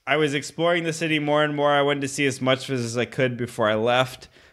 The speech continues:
Um, and on one of the very last weeks, I went to this flea market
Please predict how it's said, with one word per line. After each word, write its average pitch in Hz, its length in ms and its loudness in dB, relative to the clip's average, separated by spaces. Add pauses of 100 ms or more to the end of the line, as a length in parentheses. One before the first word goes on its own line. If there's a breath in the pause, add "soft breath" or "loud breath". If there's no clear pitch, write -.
Um, 110 500 -2
and 117 140 -6
on 120 280 -2
one 131 100 -2
of 135 60 -4
the 135 80 0
very 127 240 4
last 113 260 2
weeks, 120 300 -2
I 117 100 0
went 117 220 -2
to 123 100 -4
this 110 240 -4
flea 165 240 0
market 123 540 0